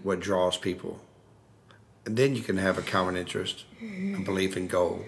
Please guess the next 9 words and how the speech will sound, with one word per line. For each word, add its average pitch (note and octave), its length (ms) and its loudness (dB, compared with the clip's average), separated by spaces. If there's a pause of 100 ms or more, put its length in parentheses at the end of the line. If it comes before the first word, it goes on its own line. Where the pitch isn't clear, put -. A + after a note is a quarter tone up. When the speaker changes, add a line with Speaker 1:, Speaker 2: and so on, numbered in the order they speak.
Speaker 2:
Right. F3+ 340 -4 (400)
Speaker 1:
And G2+ 160 0
that G#2 160 4
will G#2 120 0
be G2+ 320 0 (840)
Jesus. - 420 -6
Speaker 2:
Mm-hmm. G3 560 2
That's - 160 -8
right. D#4 340 0